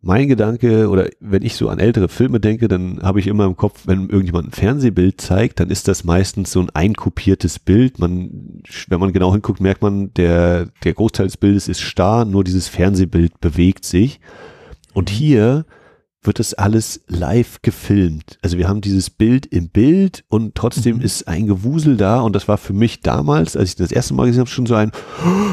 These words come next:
Speaker 1: „Das geht, das gibt's, ist ja nicht zu fassen. Das habe ich ja noch nie gesehen, so gerade in einem Hollywood-Film.“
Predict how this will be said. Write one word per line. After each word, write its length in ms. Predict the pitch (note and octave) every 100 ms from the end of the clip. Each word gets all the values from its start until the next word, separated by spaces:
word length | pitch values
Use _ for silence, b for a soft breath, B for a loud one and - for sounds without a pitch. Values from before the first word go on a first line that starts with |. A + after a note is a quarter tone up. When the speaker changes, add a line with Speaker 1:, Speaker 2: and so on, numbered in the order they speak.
| D3+ -
Speaker 1:
„Das 420 | - - - - -
geht, 380 | G2 E3+ -
das 240 | F#2+ - -
gibt's, 320 | - - -
ist 100 | F#2
ja 100 | E2+
nicht 220 | G#2 -
zu 80 | -
fassen. 500 | D2+ C3+ C#3 E3 D3+
Das 200 | E2+ -
habe 160 | G2 A#2+
ich 40 |
ja 60 | G#2+
noch 160 | G2
nie 300 | G2+ D#3+ G3
gesehen, 480 | C#3+ A#2 A#2 D#3+ F#3
so 180 | D#3+ D3+
gerade 220 | A2+ A#2
in 60 | B2+
einem 120 | G2+
Hollywood-Film.“ 760 | D#3 D3+ D3 - D#3 D#3 D#3+